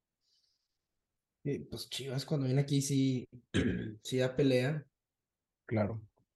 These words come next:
Speaker 1: Y,
Speaker 2: Sí,
Speaker 1: y,
Speaker 2: nunca
Speaker 1: pues, bueno,
Speaker 2: habíamos
Speaker 1: ¿tú, tú qué esperabas antes del juego?
Speaker 2: Yo,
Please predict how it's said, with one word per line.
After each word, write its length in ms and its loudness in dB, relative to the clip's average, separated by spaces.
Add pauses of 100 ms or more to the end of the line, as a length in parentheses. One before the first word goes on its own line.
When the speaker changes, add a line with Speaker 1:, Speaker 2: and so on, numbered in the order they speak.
(380)
Speaker 1:
Y, 180 -6
Speaker 2:
Sí, 200 -8
Speaker 1:
y, 300 -12
Speaker 2:
nunca 200 -14
Speaker 1:
pues, 60 2
bueno, 60 6 (100)
Speaker 2:
habíamos 60 0
Speaker 1:
¿tú, 240 -2
tú 160 -4
qué 60 -16
esperabas 460 2
antes 220 -2
del 140 -2
juego? 340 -6 (760)
Speaker 2:
Yo, 600 6